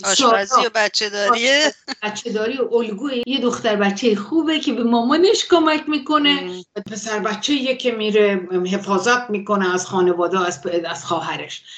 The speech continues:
Speaker 1: ام.
Speaker 2: یعنی ما اون فرهنگ زن خوب فرمانبر پارسا را باید باهاش کار
Speaker 1: خداحافظی
Speaker 2: کنیم
Speaker 1: کنیم.
Speaker 2: که بفهمیم خوب یعنی چی؟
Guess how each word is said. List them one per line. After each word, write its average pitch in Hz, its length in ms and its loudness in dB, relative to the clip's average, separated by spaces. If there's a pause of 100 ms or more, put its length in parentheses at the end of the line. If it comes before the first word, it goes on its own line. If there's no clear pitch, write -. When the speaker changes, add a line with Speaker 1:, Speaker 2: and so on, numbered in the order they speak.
(200)
Speaker 1:
ام. 190 80 -6
Speaker 2:
یعنی 254 380 4 (240)
ما 254 400 2
اون 240 220 0
فرهنگ 180 920 0 (220)
زن 196 540 4
خوب 220 560 2
فرمانبر 180 840 2
پارسا 185 880 2
را 190 580 2 (480)
باید 190 400 2
باهاش 180 520 -6 (500)
کار 226 480 4
Speaker 1:
خداحافظی 220 500 -2
Speaker 2:
کنیم 185 120 4
Speaker 1:
کنیم. - 180 -2 (560)
Speaker 2:
که 254 140 0
بفهمیم 254 680 0 (240)
خوب 269 640 6
یعنی 208 420 2
چی؟ 151 500 -4